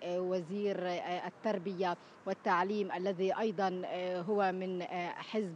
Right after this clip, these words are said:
الليكود، قال أنه يجب أن يكون هناك رد. وبطبيعة الحال يعني وكيف لا نتحدث عن وزير الأمن القومي إتمار بن غفير الذي أشاد بالرد الإسرائيلي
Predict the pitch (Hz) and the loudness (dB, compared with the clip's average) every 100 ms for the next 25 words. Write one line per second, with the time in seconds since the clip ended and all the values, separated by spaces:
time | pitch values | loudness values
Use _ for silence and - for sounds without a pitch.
0 | 156 185 175 180 185 175 - 240 285 226 | -6 -6 -4 -6 -4 -6 -2 0 0 0
1 | 226 202 220 208 175 185 185 196 196 190 | -2 0 2 2 0 -2 -2 -2 0 -2
2 | 185 170 175 185 185 220 196 185 - - | -2 -4 -4 -4 -4 2 2 0 -10 -20
3 | - 208 208 196 233 226 240 226 226 233 | -6 0 2 4 2 4 2 4 2 2
4 | 233 214 - 226 214 214 202 277 240 175 | 4 4 4 2 4 2 4 6 6 4
5 | 160 180 190 185 - - - - 180 214 | 0 2 4 4 2 -10 -14 -8 0 2
6 | 214 202 214 262 247 196 220 196 170 185 | 2 4 6 6 4 0 -2 -2 -2 -2
7 | 196 185 214 247 190 175 196 180 - 214 | 0 0 4 4 4 2 0 -4 0 2
8 | 196 185 220 214 185 170 196 175 180 247 | 2 -2 -2 2 0 2 0 0 2 2
9 | - 208 185 196 - - - - 196 196 | 2 0 2 0 0 -6 -20 -4 2 4
10 | 190 196 190 247 240 262 220 185 202 202 | 4 0 -2 4 6 8 6 2 4 6
11 | 196 185 185 180 190 185 208 196 165 196 | 4 6 4 4 2 4 4 4 2 2
12 | 180 190 185 185 - 190 180 214 196 202 | 4 2 0 -2 -2 0 2 0 2 4